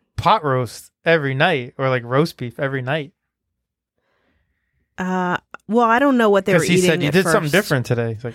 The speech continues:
Speaker 1: "I added peas." <laughs> And, <laughs> oh, peas.
Speaker 2: No, I think, I think that was some, I think it was a different food. I think it was some kind of casserole.
Speaker 1: Oh.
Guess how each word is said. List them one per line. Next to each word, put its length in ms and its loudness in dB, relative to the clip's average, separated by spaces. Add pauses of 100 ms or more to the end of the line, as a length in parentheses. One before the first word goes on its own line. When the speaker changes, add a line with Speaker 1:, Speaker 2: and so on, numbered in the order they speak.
(120)
Speaker 1:
"I 80 4
added 340 0
peas." 480 -8 (180)
<laughs> 120 -16 (1000)
And, 220 0 (240)
<laughs> 220 -18
oh, 240 0
peas. 460 -6 (1200)
Speaker 2:
No, 160 6
I 200 2
think, 360 2 (120)
I 100 2
think 240 0
that 160 2
was 140 0
some, 180 -2 (160)
I 140 2
think 200 0
it 140 2
was 180 -2
a 60 -4
different 400 -8
food. 220 -6
I 60 -2
think 100 -10
it 60 -4
was 120 -6
some 160 -10
kind 140 -8
of 60 -12
casserole. 720 -12
Speaker 1:
Oh. 340 0